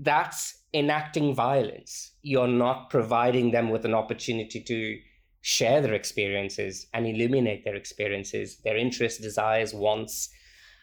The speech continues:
um, challenges, and so on and so forth. So empire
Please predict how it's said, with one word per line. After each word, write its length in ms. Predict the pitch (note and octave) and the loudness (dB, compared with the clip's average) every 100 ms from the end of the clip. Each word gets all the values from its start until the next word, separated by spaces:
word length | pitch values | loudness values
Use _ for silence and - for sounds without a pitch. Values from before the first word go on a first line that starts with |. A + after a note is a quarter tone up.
| _ | _
um, 380 | A2+ G#2+ G#2+ G#2+ - - | -2 0 0 -4 -10 -8
challenges, 480 | - A2+ G#2+ G#2 G#2+ | -2 0 0 -2 -4
and 100 | G2+ | -2
so 140 | G#2 | 0
on 80 | G2 | 0
and 100 | F#2+ | 0
so 120 | G2+ | -4
forth. 360 | - G#2 G2 - _ - - - | -2 -2 -4 -8 _ -20 -20 -14
So 460 | - D#3+ D3+ C#3+ - | 0 4 6 4 2
empire 840 | F3 G#3 G3+ F#3 D#3+ D3 C3+ B2+ | 2 2 2 4 4 6 4 2